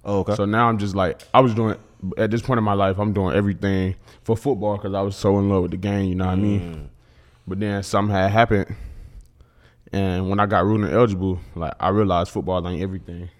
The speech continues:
Speaker 2: You know what I mean? So then I started doing, like,
Speaker 1: Real quick on that, I feel like it's so hard for people to detach themselves from the sport that they played, especially when they started
Speaker 2: Yeah.
Speaker 1: from so young.
Speaker 2: Young, that's all you know, fam.
Speaker 1: On God, on God! How
Speaker 2: Yeah.
Speaker 1: was it when you knew that football didn't have your back?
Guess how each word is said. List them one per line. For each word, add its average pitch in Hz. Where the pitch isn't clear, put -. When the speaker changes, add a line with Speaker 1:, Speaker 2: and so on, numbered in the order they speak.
Speaker 2:
You 90
know 87
what 90
I 92
mean? 98
So 104
then 101
I 104
started 98
doing, 101
like, 90
Speaker 1:
Real 156
quick -
on 104
that, 92
I 117
feel 180
like 160
it's 127
so 135
hard 117
for -
people 123
to -
detach 104
themselves 101
from 101
the 92
sport 98
that 90
they 87
played, 101
especially 101
when 95
they 90
started 98
Speaker 2:
Yeah. 104
Speaker 1:
from 101
so 107
young. 98
Speaker 2:
Young, 110
that's 110
all 120
you 107
know, 117
fam. 95
Speaker 1:
On 104
God, 104
on 92
God! 101
How 135
Speaker 2:
Yeah. 156
Speaker 1:
was 123
it 95
when 117
you 107
knew 107
that 92
football 98
didn't 92
have 92
your 92
back? 80